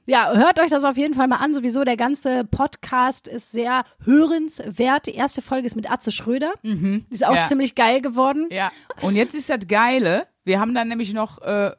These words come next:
Speaker 2: wir haben, wir haben noch Wein bekommen, damit wir mal ein privates Weintasting machen können. Also beim nächsten Mal werden wir euch hier überraschen mit Weinfacts. Wahrscheinlich werden wir auch betrunken sein, wir wissen das noch nicht, aber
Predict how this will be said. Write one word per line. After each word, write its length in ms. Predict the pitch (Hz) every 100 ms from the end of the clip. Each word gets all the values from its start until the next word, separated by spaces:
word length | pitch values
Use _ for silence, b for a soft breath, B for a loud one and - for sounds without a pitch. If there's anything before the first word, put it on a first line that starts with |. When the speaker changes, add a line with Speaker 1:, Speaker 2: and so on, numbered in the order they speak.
| _
Speaker 2:
wir 160 | 170 202
haben, 180 | 226 208
wir 160 | 202
haben 140 | 208 254
noch 200 | 233 196
Wein 260 | 214 247
bekommen, 440 | 220 - 294 254 247
damit 240 | 202 233 233
wir 80 | 226
mal 160 | 214
ein 120 | 214
privates 560 | 208 208 214 254 214 156
Weintasting 600 | 143 147 156 151 156 156
machen 160 | 156 196
können. 140 | 202
Also 120 | 196
beim 260 | 196 202 202
nächsten 460 | 214 254 320 - 233
Mal 200 | 220 208
werden 180 | 220 220
wir 220 | 208 156 -
euch 120 | 202
hier 260 | - 202 -
überraschen 1000 | 180 190 170 151 202 285 - - 139 110 b b b b b b b b
mit 320 | 185 190 160
Weinfacts. 800 | 175 220 277 262 - 156 185 -
Wahrscheinlich 400 | 170 190 226 262
werden 200 | 202 208
wir 100 | 175
auch 80 | 165
betrunken 480 | 165 160 185 269 226
sein, 320 | 208 220 233
wir 100 | 185
wissen 220 | 190 -
das 100 | 226
noch 120 | 220 214
nicht, 240 | 233 -
aber 240 | 190 202